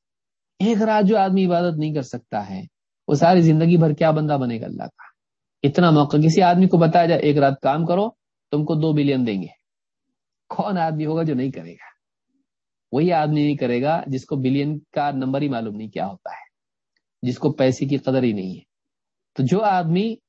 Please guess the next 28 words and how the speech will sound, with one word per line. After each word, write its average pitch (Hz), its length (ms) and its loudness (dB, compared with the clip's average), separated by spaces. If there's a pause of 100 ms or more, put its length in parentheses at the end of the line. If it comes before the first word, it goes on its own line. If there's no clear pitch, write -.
(300)
جس 123 180 -8
کو 131 120 -4
نیکیوں 123 400 -2
کی 185 140 -6
قدر 113 280 -8
ہے، 98 280 -12
جس 127 220 -6
آدمی 127 380 0
کو 135 300 -4 (180)
آخرت 139 520 -2
کی 143 300 -4 (120)
فکر 175 280 -4
ہے، 104 200 -10 (360)
وہ 143 80 -2
آدمی 190 220 -2
اس 196 120 -6
رات 185 220 -6
کو 156 80 -6
ضا-، 147 260 -6
رات 156 200 -4
کو 156 120 -4
ضائع 131 260 -4
نہیں 151 160 -6
کرے 90 180 -16
گا۔ - 200 -20 (1500)
تو - 80 -10
کہا 160 320 -2 (320)
کہ 190 220 -2